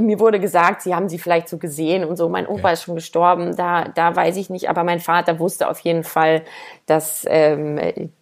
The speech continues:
Speaker 1: die das, also klar wurde da mal geredet, aber ich glaube nicht, nicht so ganz so close.
Speaker 2: Gibt's das Kino noch? Können wir dafür Werbung machen?
Speaker 1: Ja, das ist einmal das, ähm, die Filmburg in Marktoberdorf. Das ist so ein kleines Programmkino.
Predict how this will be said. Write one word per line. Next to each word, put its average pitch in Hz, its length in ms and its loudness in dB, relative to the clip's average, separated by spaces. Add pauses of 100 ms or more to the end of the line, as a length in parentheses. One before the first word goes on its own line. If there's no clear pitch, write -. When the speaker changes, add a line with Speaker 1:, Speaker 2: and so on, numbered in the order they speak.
Speaker 1:
die 165 80 -6
das, - 380 -2
also 156 220 0
klar 170 380 0
wurde 160 260 2
da 165 140 2
mal 170 180 -2
geredet, 156 380 -2
aber - 160 0
ich - 140 -12
glaube 160 300 2
nicht, 165 380 -8
nicht 170 220 -4
so 160 160 2
ganz - 300 -6
so - 140 -4 (280)
close. - 480 -2 (540)
Speaker 2:
Gibt's 135 180 0
das 156 160 -2
Kino 185 220 2
noch? 202 160 0
Können 156 160 0
wir 139 60 2
dafür 135 220 0
Werbung 160 300 0
machen? 190 260 -2 (420)
Speaker 1:
Ja, 302 300 4
das 185 260 4
ist - 300 0
einmal 220 440 4
das, 208 440 -2
ähm, 202 240 -2
die 190 200 -6
Filmburg 240 580 2
in 196 200 2
Marktoberdorf. 180 920 0
Das 180 140 -4
ist - 80 -12
so 170 40 -2
ein 156 80 -4
kleines 170 320 -2
Programmkino. 202 880 -4